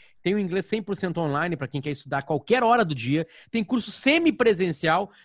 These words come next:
dividido entre atividades online e aulas presenciais. E pra quem quer estudar com turma e professor fixo, sem sair de casa, tem o inglês ao vivo pela internet.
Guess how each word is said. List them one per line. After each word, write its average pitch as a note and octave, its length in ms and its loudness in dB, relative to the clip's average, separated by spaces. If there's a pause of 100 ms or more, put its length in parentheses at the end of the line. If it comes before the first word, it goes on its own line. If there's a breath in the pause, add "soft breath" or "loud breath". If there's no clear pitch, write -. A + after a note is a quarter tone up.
dividido F3+ 540 0
entre F3+ 180 0
atividades E3 520 -2
online D#3 400 0
e D3 80 2
aulas C#3+ 340 0
presenciais. C3+ 800 -6 (340 soft breath)
E G#3+ 400 4
pra A3+ 140 2
quem A3+ 160 0
quer A3+ 100 2
estudar G3+ 300 0
com G3+ 200 -2
turma G#3 380 2
e F#3+ 140 0
professor F#3 400 -4
fixo, G#3+ 400 -4
sem D#3 180 -2
sair C3+ 240 -4
de D3 100 -4
casa, F#3+ 400 4 (280 loud breath)
tem A#3+ 120 -2
o A#3 60 0
inglês F3+ 400 0
ao G#3 220 0
vivo F3 280 -2
pela E3+ 300 -4
internet. D3+ 640 -6